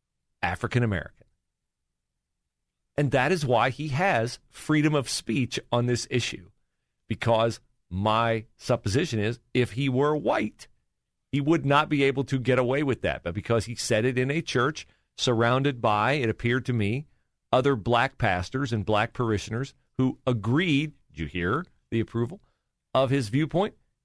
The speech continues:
And it's really hard in North Carolina to get rid of the first black lieutenant governor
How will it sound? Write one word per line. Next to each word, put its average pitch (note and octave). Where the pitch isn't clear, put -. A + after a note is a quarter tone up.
And A#2
it's A2
really B2
hard E2
in A2+
North A2
Carolina B2
to A#2+
get A2+
rid A#2
of A2+
the A2
first B2+
black A#2+
lieutenant A2+
governor F2+